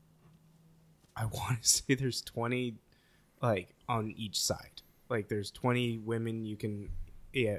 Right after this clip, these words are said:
can potentially date, and there's twenty men. And then, then there's, like, twenty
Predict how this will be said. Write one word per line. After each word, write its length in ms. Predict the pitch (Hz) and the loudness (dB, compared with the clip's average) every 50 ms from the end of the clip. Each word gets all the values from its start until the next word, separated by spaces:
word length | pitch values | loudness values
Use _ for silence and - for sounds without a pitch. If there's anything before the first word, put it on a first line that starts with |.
| - - | -4 -8
can 160 | - - 113 | -6 -4 -2
potentially 480 | 101 113 98 - 110 113 107 104 110 104 | -2 -2 -2 -2 -2 -2 -2 -2 -4 -2
date, 280 | 98 107 104 98 87 - | 0 0 -2 -2 -4 -6
and 80 | 113 | -8
there's 140 | 104 95 95 | -10 -10 -8
twenty 200 | - 107 104 101 | -8 -6 -6 -6
men. 300 | 98 95 95 92 92 98 - - _ _ _ _ _ _ _ _ _ _ - | -6 -8 -10 -10 -12 -14 -16 -18 _ _ _ _ _ _ _ _ _ _ -4
And 100 | 107 104 | -2 -2
then, 280 | 104 101 101 98 95 - - - - _ | -2 -2 -4 -6 -8 -12 -16 -20 -4 _
then 140 | 123 117 113 | 0 2 2
there's, 200 | 113 113 107 107 | 2 0 2 2
like, 200 | 107 92 90 - - _ | 0 0 -2 -8 -16 _
twenty 420 | - - - 123 113 117 113 107 | -12 0 2 2 2 2 0 -2